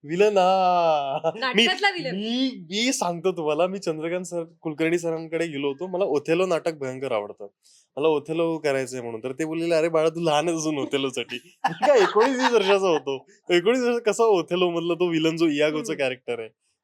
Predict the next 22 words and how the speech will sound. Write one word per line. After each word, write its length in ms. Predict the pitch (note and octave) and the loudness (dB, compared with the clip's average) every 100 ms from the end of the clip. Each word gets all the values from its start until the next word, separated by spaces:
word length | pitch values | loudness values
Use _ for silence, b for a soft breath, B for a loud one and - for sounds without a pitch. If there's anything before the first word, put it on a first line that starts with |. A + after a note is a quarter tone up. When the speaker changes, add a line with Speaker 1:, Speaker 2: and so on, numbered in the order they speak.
| _ | _
Speaker 1:
जे 240 | C3+ D#3 D#3 | -4 -2 0
ओमकारामध्ये 640 | C#3 C#3+ D#3 D#3 D3+ D3+ | -2 0 2 2 2 0
लंगडा 260 | C#3 C#3 D3 | 2 0 2
त्यागी 300 | C#3+ C3+ C3+ | 0 -2 -6
सैफ 260 | C3+ C3 | -6 -6
अली 120 | C3+ | -8
खाननी. 280 | B2+ B2+ B2+ - B B _ | -10 -12 -14 -16 B B _
तर 40 | F#3+ E3+ | -2 0
तशा 160 | E3 | 0
प्रकारचा 400 | F3 F3 F3 F3+ | 0 0 0 -2
भूमिका 340 | F3 E3 E3+ E3+ | -4 -4 -4 0
करायला 300 | E3 D#3+ E3 | 0 0 0
मला 160 | E3 | 0
नक्कीच 420 | E3+ C3+ - D#3 | -2 -4 -8 -8
रंगभूमीवरती 720 | C#3 C3 C3+ C3+ C3 B2+ B2 B2+ | -6 -4 -6 -6 -10 -12 -6 -4
आवडेल, 280 | G2+ G#2+ | -4 -6
विलन 280 | A#2 C3 B2+ | -4 -4 -4
करायला. 240 | A#2+ G#2+ G#2 B B | -4 -6 -8 B B
अकरा 340 | D3 - F#3+ G#3 | -6 2 4 4
वर्षानंतर 480 | G3 F#3+ F#3+ F#3+ | 4 0 -4 -2
डायरेक्ट 380 | G3 E3 D#3 E3+ | 2 4 2 0
विलन. 300 | C#3+ C#3+ C3+ | -2 -4 -4